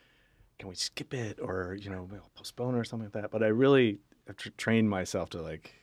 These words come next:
um, recognize how valuable it is, so that I kind of tamp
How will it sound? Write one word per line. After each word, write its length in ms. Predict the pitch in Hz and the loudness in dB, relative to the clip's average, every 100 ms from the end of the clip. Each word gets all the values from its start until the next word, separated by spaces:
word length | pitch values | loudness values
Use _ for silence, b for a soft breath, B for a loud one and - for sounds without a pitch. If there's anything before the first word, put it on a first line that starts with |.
| _ _ _ _ | _ _ _ _
um, 500 | - 90 85 73 76 _ _ | -16 -16 -16 -20 -20 _ _
recognize 480 | 95 92 92 82 90 | -6 -6 -6 -10 -12
how 100 | 85 | -12
valuable 460 | 87 85 85 85 80 | -8 -8 -8 -14 -18
it 120 | - | -20
is, 140 | - - _ | -20 -20 _
so 160 | - | -8
that 160 | 87 85 | -8 -8
I 120 | 87 - _ | -14 -16 _
kind 140 | 87 | -18
of 140 | 85 _ | -18 _
tamp 280 | - 90 | -12 -12